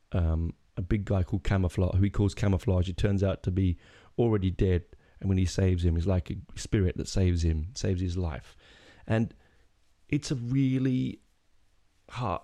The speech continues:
quite an inter-, like, um, Paul Hardcastle's Nineteen, you know, about, about the,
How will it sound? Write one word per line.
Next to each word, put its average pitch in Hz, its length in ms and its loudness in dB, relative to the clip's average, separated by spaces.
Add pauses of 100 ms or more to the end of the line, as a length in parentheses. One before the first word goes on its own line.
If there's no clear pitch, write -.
quite 151 320 -2
an 117 200 -4
inter-, 135 280 0
like, 170 560 -2
um, 117 360 2 (1040)
Paul 123 300 4
Hardcastle's 107 680 2 (800)
Nineteen, 98 680 2 (680)
you - 80 2
know, 104 100 6
about, 95 420 2
about 101 320 0
the, 95 460 4